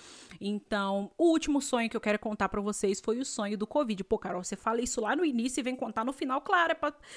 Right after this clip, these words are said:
segurar a sua audiência, a sua paciência. Muito obrigada por ter ouvido até aqui.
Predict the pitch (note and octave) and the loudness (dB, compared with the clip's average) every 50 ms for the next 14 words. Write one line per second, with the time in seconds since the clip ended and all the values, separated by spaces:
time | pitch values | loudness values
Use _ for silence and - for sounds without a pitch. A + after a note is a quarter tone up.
0 | - - - - G#4 - F4 E4 D#4 D4 C#4 - - C4 B3+ A#3+ G#3 G#3+ G#3 G3+ | -12 -4 0 2 2 2 4 2 2 2 2 2 2 4 4 4 2 0 -2 0
1 | A3+ C4+ D4 D4 C#4+ C#4+ - B3+ G3 E3+ - - - C4+ - D#4 - - C#4+ C4+ | 2 2 4 4 4 4 4 4 4 2 0 -4 -4 2 2 4 6 6 6 6
2 | C4 - B3 A#3+ - - - G3+ F3+ G#3+ C4 C4+ B3+ - B3 C4+ C#4 D4+ C4 B3+ | 6 6 4 4 4 0 -4 0 2 4 4 4 4 4 2 2 4 4 4 4
3 | A#3+ A#3 A#3 A3 A#3+ A#3+ - B3 A#3+ A#3+ A3+ G3+ A#3 B3+ C4+ C4 C4 C#4 C#4 D4 | 6 4 4 4 2 4 6 8 8 8 6 4 2 4 2 2 2 2 0 0
4 | C#4+ C#4+ - A#3+ A#3+ B3+ | 0 0 0 2 2 2